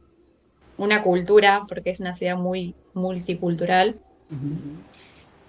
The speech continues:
Speaker 1: Y, mm, sí, ahora estoy con este curso de alemán que es bastante intensivo. La verdad que tengo que dar presentaciones orales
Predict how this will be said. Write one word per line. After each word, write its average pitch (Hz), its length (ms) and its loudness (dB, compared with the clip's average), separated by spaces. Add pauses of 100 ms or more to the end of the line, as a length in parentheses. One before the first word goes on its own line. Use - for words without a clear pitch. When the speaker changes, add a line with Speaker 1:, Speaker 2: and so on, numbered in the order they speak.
(380)
Speaker 1:
Y, 214 340 4
mm, 196 600 -4 (280)
sí, 269 200 4
ahora 269 220 8
estoy 269 280 2
con 262 120 2
este 247 260 0
curso 254 240 -2
de 233 60 4
alemán 220 480 2
que 196 320 -2
es - 320 -8 (640)
bastante 214 500 2
intensivo. 214 720 2
La 190 140 2
verdad 190 340 2
que 180 360 0 (160)
tengo 196 240 2
que 185 80 2
dar 185 200 4
presentaciones 190 680 -2
orales 196 640 2